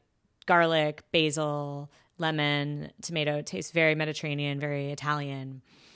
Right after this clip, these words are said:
Um, you start, start throwing olives and feta in there, and suddenly it's Greek. And it doesn't, those ingredients are what make it evoke those, like, flavors of a certain culture, regardless of what they're put on.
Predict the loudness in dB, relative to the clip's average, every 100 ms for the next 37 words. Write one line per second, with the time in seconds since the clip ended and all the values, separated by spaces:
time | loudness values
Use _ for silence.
0 | _ -8 -4 -2 -2 -6 -6 -6 -2 -2
1 | 2 0 2 0 2 4 4 4 2 2
2 | 6 8 8 6 4 4 2 -2 -2 -2
3 | -4 -2 2 2 0 -6 -12 -14 -12 -10
4 | -12 4 10 12 10 6 6 8 8 6
5 | 0 _ _ _ _ _ 10 10 10 6
6 | 8 8 8 6 6 6 4 4 4 4
7 | 2 2 2 -2 -4 -12 _ _ _ _
8 | -16 2 2 4 2 2 -2 -4 -4 -4
9 | -4 -6 -2 0 2 4 4 0 -16 -20
10 | -20 _ 2 10 12 12 10 6 6 2
11 | 0 2 0 -2 -2 -2 -2 -8